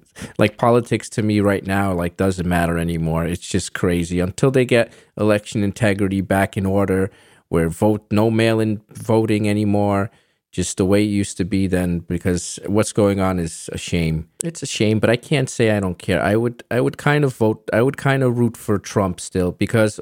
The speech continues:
uh, what happened with this whole quote-unquote pandemic and mandates and vaccines, uh, I think he would be good to, you can't let those pe-, where's Fauci? You can't let these people just get away with this. Now they're like, "Oh, you gotta re-, everybody's like, 'Oh,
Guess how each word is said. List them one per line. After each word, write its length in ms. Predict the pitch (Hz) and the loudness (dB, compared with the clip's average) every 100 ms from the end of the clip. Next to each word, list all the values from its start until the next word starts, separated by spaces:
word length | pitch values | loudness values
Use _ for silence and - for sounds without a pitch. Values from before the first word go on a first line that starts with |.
| - | -6
uh, 60 | 92 | -2
what 220 | 143 135 | 0 2
happened 320 | 131 127 113 | 0 -2 -2
with 140 | 107 | -4
this 160 | - 98 | -4 -6
whole 340 | - 113 107 | -2 2 2
quote-unquote 720 | 101 - 110 104 104 - 104 - | 0 0 0 0 -2 -2 -2 -2
pandemic 800 | - 104 101 101 104 104 101 98 | -2 0 2 2 2 0 0 0
and 260 | 101 95 - - _ | 0 0 -6 -20 _
mandates 720 | 110 117 113 110 110 104 - | 2 4 2 2 2 0 -4
and 100 | 101 | -4
vaccines, 800 | 101 98 - - 101 101 101 - _ _ _ _ | 0 0 -2 -4 -2 0 -2 -4 _ _ _ _
uh, 280 | 101 104 104 | 0 2 2
I 120 | 117 117 | 0 -2
think 260 | - 165 | 0 -4
he 160 | - 151 | -4 0
would 180 | 143 127 | 0 2
be 140 | 110 | -2
good 380 | 117 113 104 - | 2 2 2 -4
to, 280 | 113 98 - | -2 -2 -2
you 100 | 113 | -6
can't 300 | - 165 165 | -2 0 2
let 140 | 143 - | 2 0
those 180 | 123 | -2
pe-, 220 | - 113 110 | -2 -4 0
where's 260 | 147 156 | 0 0
Fauci? 400 | - 101 87 - | -2 -2 -2 -8
You 120 | 95 | -10
can't 300 | 98 160 147 | -4 -2 0
let 140 | 143 - | 0 -2
these 160 | 127 | -6
people 340 | - - - 113 | -4 -6 -2 -2
just 240 | 104 101 | -2 -2
get 160 | 110 101 | 0 2
away 280 | 95 92 90 | 2 0 0
with 180 | 85 - | -2 -2
this. 260 | 80 - | -4 -2
Now 220 | 92 101 | -2 0
they're 220 | 98 98 95 | 0 0 0
like, 280 | 90 80 | 0 0
"Oh, 220 | 101 143 127 | 0 0 0
you 140 | 104 | 0
gotta 180 | 98 95 | -2 -2
re-, 260 | 98 95 92 - 123 | -4 -4 -6 -4 0
everybody's 500 | 135 143 139 123 110 | 0 2 0 0 0
like, 160 | 104 | 0
'Oh, 140 | 120 | 0